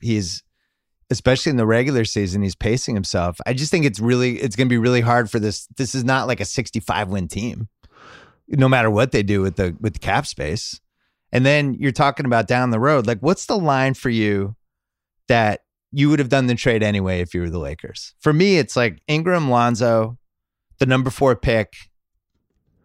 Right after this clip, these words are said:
um, and maybe I would have done an unprotected in two thousand. I, maybe I would have done that too, just because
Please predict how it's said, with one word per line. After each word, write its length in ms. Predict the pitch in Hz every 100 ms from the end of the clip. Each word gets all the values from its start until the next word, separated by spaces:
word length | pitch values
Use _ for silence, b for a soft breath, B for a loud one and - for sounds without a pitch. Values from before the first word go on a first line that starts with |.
| _ _ _ _ _ _
um, 520 | 113 107 107 98 87 - _ _ _ _ _ _ _ _ _ _ _ _ _ _ -
and 180 | 135 131
maybe 340 | 139 147 147
I 80 | 127
would 200 | 123 123
have 120 | 113
done 220 | 120 113
an 120 | 107
unprotected 760 | 104 101 104 - 101 - 92 82 - -
in 220 | 101 85
two 140 | - 101
thousand. 300 | 104 95 120
I, 60 |
maybe 320 | 135 143 147
I 60 | 131
would 180 | 117 117
have 100 | 104
done 200 | 104 98
that 260 | 90 80
too, 260 | - 62 - - _ _
just 220 | 160 156
because 400 | 165 - 139 101